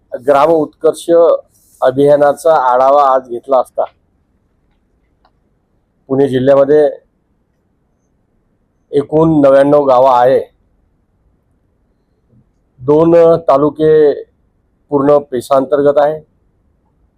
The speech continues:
एक अर्धा गाव आहे जो पा-, partially पेसा अंतर्गत असल्यामुळे येणाऱ्या काळामध्ये नव्याण्णव गावामध्ये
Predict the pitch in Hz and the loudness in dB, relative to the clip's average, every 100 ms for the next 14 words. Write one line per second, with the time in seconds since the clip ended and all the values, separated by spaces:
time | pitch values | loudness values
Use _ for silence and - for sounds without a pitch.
0 | _ _ _ _ _ _ _ _ _ _ | _ _ _ _ _ _ _ _ _ _
1 | _ - 147 147 170 - 131 131 156 147 | _ -4 -4 -4 -6 -2 -2 0 0 2
2 | 143 151 151 143 160 160 156 _ 139 143 | 2 2 0 0 -2 0 -2 _ 0 0
3 | 139 - _ - 143 139 180 170 175 185 | -2 -8 _ -4 -4 -2 -4 -2 0 -2
4 | - 156 143 147 127 135 139 123 - 147 | -4 -6 -2 -2 -2 -4 -4 -4 -4 -4
5 | 147 - _ _ _ _ _ _ _ _ | -2 -4 _ _ _ _ _ _ _ _
6 | _ _ _ _ _ _ _ _ _ _ | _ _ _ _ _ _ _ _ _ _
7 | _ _ 139 139 147 160 160 156 147 147 | _ _ -2 0 2 2 2 2 2 2
8 | 160 156 143 139 139 151 156 156 147 127 | 0 0 0 0 0 -2 0 0 0 0
9 | 131 135 143 160 | 0 -2 -2 -2